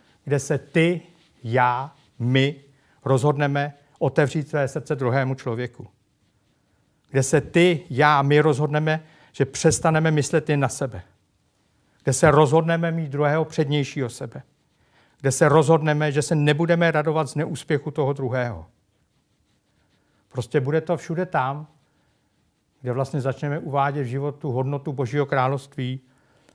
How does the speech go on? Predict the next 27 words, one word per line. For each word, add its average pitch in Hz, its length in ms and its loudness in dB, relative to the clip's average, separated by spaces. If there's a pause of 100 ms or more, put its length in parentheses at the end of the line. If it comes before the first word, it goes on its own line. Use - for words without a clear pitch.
(160)
podle 127 240 2
první 131 300 -2
Korinským 123 460 -4
třináct. 101 540 -8 (440)
Tam, 127 340 0 (760)
kde 123 180 0
naše 131 360 2
láska 139 420 0
bude 131 180 -2
trpělivá 101 720 -6 (260)
a 127 80 -2
laskavá. 107 640 -8 (800)
Kde 131 180 2
nebude 147 400 2
závidět, 123 680 -2 (180)
kde 120 100 -4
se 127 160 -2
nebude 131 340 2
vychloubat, 127 760 -2
nebude 135 420 2
domýšlivá. 123 680 -8 (840)
Kde 131 120 0
naše 143 340 4
láska 156 380 2
nebude 147 280 0
jednat 143 300 0
nečestně, 127 600 -6